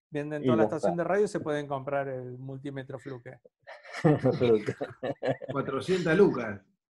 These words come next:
Speaker 2: Y
Speaker 1: No
Speaker 2: no sé,
Speaker 1: sé
Speaker 2: eh,
Speaker 1: cuánto,
Speaker 2: no
Speaker 1: pero son
Speaker 3: Mercado
Speaker 1: caros.
Speaker 3: Libre.
Speaker 2: Eh, no, es que, pero eso, esto, ojo,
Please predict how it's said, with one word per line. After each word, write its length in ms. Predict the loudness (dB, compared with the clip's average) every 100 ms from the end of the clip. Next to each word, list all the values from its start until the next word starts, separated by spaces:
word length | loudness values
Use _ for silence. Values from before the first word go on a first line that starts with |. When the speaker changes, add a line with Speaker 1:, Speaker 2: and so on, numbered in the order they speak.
| _ -20 -8
Speaker 2:
Y 80 | -4
Speaker 1:
No 60 | 2
Speaker 2:
no 120 | 2
sé, 100 | 4
Speaker 1:
sé 120 | 0
Speaker 2:
eh, 120 | 2 2
Speaker 1:
cuánto, 340 | 2 2 0
Speaker 2:
no 60 | 2
Speaker 1:
pero 360 | 0 -2 -4
son 100 | 0
Speaker 3:
Mercado 280 | 0 2 2
Speaker 1:
caros. 100 | 4 4
Speaker 3:
Libre. 380 | 4 0 -6 -12 _ _ _ _ _ -20 -20 -20 -2
Speaker 2:
Eh, 280 | 4 6 6
no, 260 | 4 2 0
es 160 | -4
que, 240 | -8 -10 -10 -10 2
pero 300 | 8 10 10
eso, 300 | 8 6 6
esto, 340 | 6 6 10 8 8
ojo, 520 | 8 8 6 4 0